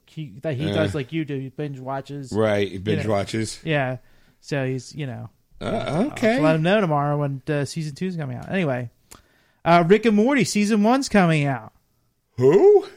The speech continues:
Speaker 1: Exactly.
Speaker 2: Then why put it on the list?
Speaker 1: <laughs> It's 'cause it's one of those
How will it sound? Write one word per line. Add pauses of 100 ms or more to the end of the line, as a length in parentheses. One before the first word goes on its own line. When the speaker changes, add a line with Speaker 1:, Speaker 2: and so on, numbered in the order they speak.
Speaker 1:
Exactly. (380)
Speaker 2:
Then
why
put
it
on
the
list?
Speaker 1:
<laughs>
It's
'cause
it's
one
of
those